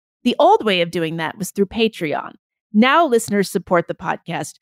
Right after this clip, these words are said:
through my Substack page, megan daum dot substack dot com. You can subscribe for free, or you can become a paid subscriber for as little as seven dollars a month.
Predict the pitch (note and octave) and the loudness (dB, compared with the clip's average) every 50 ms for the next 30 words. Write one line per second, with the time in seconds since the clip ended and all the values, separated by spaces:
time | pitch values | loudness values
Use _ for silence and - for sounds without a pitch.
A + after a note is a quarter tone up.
0 | _ _ _ - A3 G#3+ G#3+ G#3 G3+ - - - A#3+ A3+ A3 - - - F#3 - | _ _ _ -2 0 0 2 0 -2 -4 -2 0 0 0 0 -4 -8 -8 -8 -10
1 | - - _ - E3+ - - - - - - - - _ _ _ _ G3 G3 G3 | -10 -12 _ -18 -16 -14 -14 -16 -16 -16 -16 -16 -18 _ _ _ _ -2 0 0
2 | G3 G#3+ G#3+ B3+ B3 B3+ A#3+ - G3 F3 F3 E3+ F3 F3 F3 - - E3+ E3 - | 0 0 0 0 0 0 0 0 0 0 2 0 -2 -4 -6 -8 -6 -4 -4 -4
3 | - _ - - G3+ G3 F#3+ F#3 - - - F3+ E3 E3+ E3 - - - E3 E3+ | -6 _ -6 -2 -2 -2 -2 -2 -8 -6 -4 -4 -2 -2 -4 -8 -14 -8 -4 -4
4 | D3 - _ - E3 D3+ C#3+ - - - - _ _ _ _ _ _ _ A3 - | -4 -4 _ -8 -8 -8 -8 -8 -12 -20 -20 _ _ _ _ _ _ _ -6 0
5 | - G#3 F#3+ - G#3 F3+ - - - G3+ F#3+ G3+ G3+ - A#3 G#3+ - - F3 D3+ | 0 0 2 0 -4 -4 -6 -4 -2 0 0 0 -2 -6 -10 -10 -10 -10 -8 -8
6 | D3+ D3+ D3+ G#3 A#3+ - _ _ _ _ - G#3 G#3 G#3 F#3 - G3 F3+ F3+ F3+ | -8 -6 -8 -8 -10 -12 _ _ _ _ 0 2 2 2 0 0 0 0 0 -2
7 | G3 F3+ F3 F3+ F#3 - - B3+ B3 B3 - - A3+ - - - - E3 D#3 D#3+ | -2 -2 -4 -4 -6 -4 -2 0 0 0 0 -2 -4 -4 -4 -4 -2 -2 -2 -2
8 | - D#3+ D#3+ D#3+ - _ _ _ - G3 G3 F3+ F3 - F3 E3+ F3 E3+ - E3+ | -4 -6 -8 -8 -12 _ _ _ -2 0 0 0 0 0 -2 -2 0 -2 -2 -6
9 | - - - F#3 F3 E3 E3+ E3+ E3 - E3 D#3+ D#3 D#3 D#3 D3 - E3+ E3+ F3+ | -8 -6 -4 -2 -2 -2 -4 -6 -6 -6 -6 -8 -6 -8 -10 -8 -6 -4 -2 0
10 | F#3+ E3+ - - - | 0 -2 -2 -4 -12